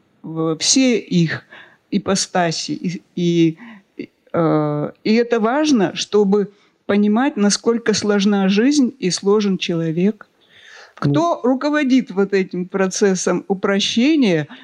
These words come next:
Speaker 1: как, как бы обрезания в
Speaker 2: Кто
Speaker 1: сущности?
Speaker 2: заказал вставание? Кто организовал вставание? Э, это сталинская формула.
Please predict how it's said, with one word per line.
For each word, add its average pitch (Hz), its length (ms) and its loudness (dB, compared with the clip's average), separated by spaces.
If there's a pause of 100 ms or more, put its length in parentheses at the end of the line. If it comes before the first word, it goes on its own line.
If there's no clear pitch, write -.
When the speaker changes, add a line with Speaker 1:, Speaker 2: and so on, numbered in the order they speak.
(200)
Speaker 1:
как, 180 260 -4
как 254 240 -2
бы 285 120 4
обрезания 277 840 2
в - 20 -18
Speaker 2:
Кто - 80 -2
Speaker 1:
сущности? 156 300 0
Speaker 2:
заказал 135 500 0
вставание? 117 760 0 (1040)
Кто 175 120 0
организовал 139 460 0
вставание? 101 560 -2 (420)
Э, 127 480 0
это 123 140 -2
сталинская - 520 0
формула. 113 420 0